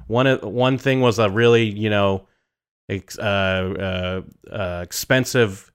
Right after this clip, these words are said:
stamp collection, and then the other one was a Ferrari. And schlubby guy <laughs> takes the Ferrari, not knowing that the stamps are worth a lot of money, and, you know, that breeds discontent.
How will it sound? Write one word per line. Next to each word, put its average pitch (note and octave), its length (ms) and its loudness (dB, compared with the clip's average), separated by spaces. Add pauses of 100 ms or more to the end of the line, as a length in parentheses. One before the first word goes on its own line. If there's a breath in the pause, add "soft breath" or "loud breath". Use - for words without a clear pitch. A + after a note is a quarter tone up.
(180)
stamp - 420 0
collection, D#3 580 2
and A2 180 0
then A2+ 100 0
the A#2 100 2
other B2 160 4
one B2 100 4
was A#2 100 -2
a A2 60 -2
Ferrari. G2+ 640 2 (220)
And G#2 260 0
schlubby C#3+ 420 2
guy C3 260 6
<laughs> - 20 0
takes - 340 0
the C3 100 -2
Ferrari, B2+ 540 4
not B2 260 0
knowing A#2+ 360 2
that G#2+ 160 -2
the G2 60 -8
stamps A#2 440 -4
are G2+ 60 -2
worth A2 220 -2
a A2 40 -4
lot G#2+ 200 -2
of G2+ 60 -4
money, G#2+ 320 -2 (540 loud breath)
and, G2 480 -2
you G2 140 -2
know, F#2 160 -4
that G2+ 200 0
breeds A2+ 300 -2
discontent. A2+ 840 -2